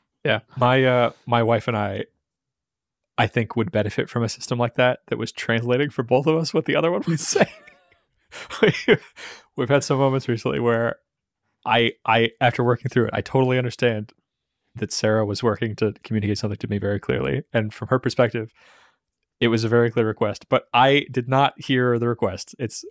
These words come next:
Speaker 2: I feel
Speaker 1: Yeah.
Speaker 2: like women use a different language than men do. And so if there, <laughs> if there was just an A P I between the two of us that was just an A I <laughs> translating,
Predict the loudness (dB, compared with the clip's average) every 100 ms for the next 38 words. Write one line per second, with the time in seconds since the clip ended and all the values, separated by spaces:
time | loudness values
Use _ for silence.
0 | -2 -2 2 4 6 4 0 -8 0 0
1 | 2 0 0 -2 0 0 0 0 0 0
2 | -2 -6 -4 -4 -4 -2 -2 0 -2 -2
3 | -4 0 2 4 4 2 2 -2 2 4
4 | 6 2 0 -12 -20 -20 _ -2 2 4
5 | 6 6 4 0 -4 0 2 4 2 0
6 | -2 -2 -4 -4 -6 -4 0 4 4 4
7 | 0 -6 -8 -8 0 0 4 2 2 0